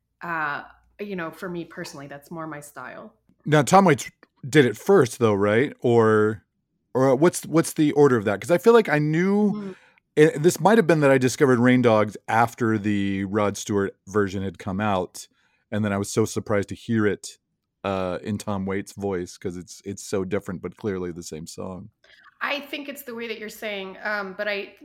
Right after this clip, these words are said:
Speaker 1: I, I changed, I, I mix up my timelines a lot, so I wouldn't be surprised if it was the other way, but I, I do think it's,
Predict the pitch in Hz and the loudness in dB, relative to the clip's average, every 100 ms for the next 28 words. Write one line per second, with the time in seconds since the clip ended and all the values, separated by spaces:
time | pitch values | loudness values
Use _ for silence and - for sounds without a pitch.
0 | 254 247 220 208 - 196 196 233 226 196 | -12 -8 -8 -8 -10 -10 -10 -12 -14 -16
1 | _ 240 - 226 240 247 214 196 - 208 | _ -12 -10 -8 -10 -10 -10 -10 -10 -10
2 | 185 175 175 160 160 - 175 160 156 170 | -10 -10 -12 -12 -12 -14 -12 -10 -10 -8
3 | 175 185 175 170 170 156 156 - 170 165 | -8 -10 -14 -16 -14 -14 -14 -18 -20 -18
4 | 160 165 208 240 185 147 135 - 156 - | -16 -12 -12 -12 -12 -14 -16 -18 -20 -20
5 | 170 165 151 151 - - | -20 -20 -20 -20 -20 -20